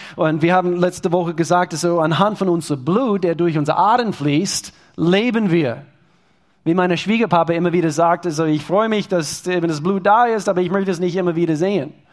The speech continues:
Oder? Und so, wir freuen uns, dass das Blut,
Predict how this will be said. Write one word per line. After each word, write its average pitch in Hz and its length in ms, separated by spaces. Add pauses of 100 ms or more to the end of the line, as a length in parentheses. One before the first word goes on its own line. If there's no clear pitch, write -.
(1120)
Oder? 170 340 (540)
Und 139 240
so, 165 300
wir 160 100
freuen 208 320
uns, 160 240
dass - 300 (160)
das 143 200
Blut, 170 720